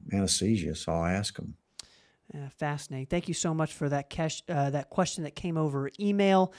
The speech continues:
Speaker 2: Um, welcome in everybody who is coming, uh, who is joining us now. Love to see you guys here, uh, for the Performance Medicine Show. If you have a question for Doctor Rogers,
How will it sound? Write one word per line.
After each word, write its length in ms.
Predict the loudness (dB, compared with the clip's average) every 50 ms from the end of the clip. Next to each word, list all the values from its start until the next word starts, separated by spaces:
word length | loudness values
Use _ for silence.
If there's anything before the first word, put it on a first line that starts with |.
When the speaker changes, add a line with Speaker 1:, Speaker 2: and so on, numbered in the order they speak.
| -20 -20 -20 -20 -8 0
Speaker 2:
Um, 340 | 2 4 6 6 4 4 2 2
welcome 340 | 6 6 6 6 6 4 4
in 100 | 4 4
everybody 380 | 6 4 6 6 8 8 6
who 160 | 6 6 4
is 160 | 4 4 2 0
coming, 540 | -6 -6 -4 -2 2 2 2 2 2 0
uh, 380 | 0 4 6 6 8 6 6 4
who 100 | 2 2
is 120 | 0 0
joining 360 | 2 2 4 4 4 4 2 0
us 100 | -2 -2
now. 220 | 0 0 2 2
Love 260 | 4 6 6 4 4
to 100 | 2 -6
see 180 | -6 -4 -2 -2
you 180 | -2 -2 0
guys 360 | 0 2 2 4 2 2 0 -2
here, 400 | -4 0 2 2 2 2 0 -2 -6 -16 -20 -20 -20 -8 -4 0
uh, 200 | 2 2 2 2
for 160 | 2 0 -2
the 80 | -2
Performance 500 | -2 -4 -4 -4 -2 -2 -2 -2 -2 0
Medicine 320 | 2 2 2 2 0 -2 -4
Show. 220 | -2 0 0 0
If 100 | 0 0
you 60 | 0
have 80 | 0 0
a 40 | -2
question 460 | -2 -2 -2 -2 -2 -2 -4 -8 -8
for 140 | -6 -4 -2
Doctor 280 | 0 0 0 -2 -2
Rogers, 440 | 0 2 2 2 2 0 -2 -4 -6